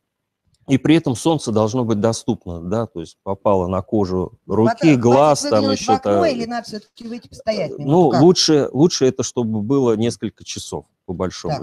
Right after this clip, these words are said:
Speaker 2: ну
Speaker 1: счёту.
Speaker 2: хорошо, мы работаем,
Speaker 1: Да.
Speaker 2: день короткий, ладно.
Speaker 1: Так.
Speaker 2: Значит, можем как-то это всё
Speaker 1: Да.
Speaker 2: нивелировать.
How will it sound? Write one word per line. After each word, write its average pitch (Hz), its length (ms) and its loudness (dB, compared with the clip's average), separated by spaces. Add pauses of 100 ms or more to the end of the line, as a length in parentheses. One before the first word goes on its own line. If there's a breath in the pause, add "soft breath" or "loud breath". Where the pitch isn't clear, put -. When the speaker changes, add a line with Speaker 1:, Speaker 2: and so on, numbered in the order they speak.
Speaker 2:
ну - 60 -8
Speaker 1:
счёту. 92 120 -6
Speaker 2:
хорошо, - 320 -6
мы 185 100 -10
работаем, 196 460 0
Speaker 1:
Да. 190 60 -8
Speaker 2:
день 190 160 -10
короткий, 208 580 -8
ладно. 160 460 -8 (240)
Speaker 1:
Так. 101 200 2
Speaker 2:
Значит, 180 260 -12
можем 226 300 -8
как-то 208 300 -6
это 190 160 -12
всё - 180 -20
Speaker 1:
Да. 202 80 -8
Speaker 2:
нивелировать. 104 400 0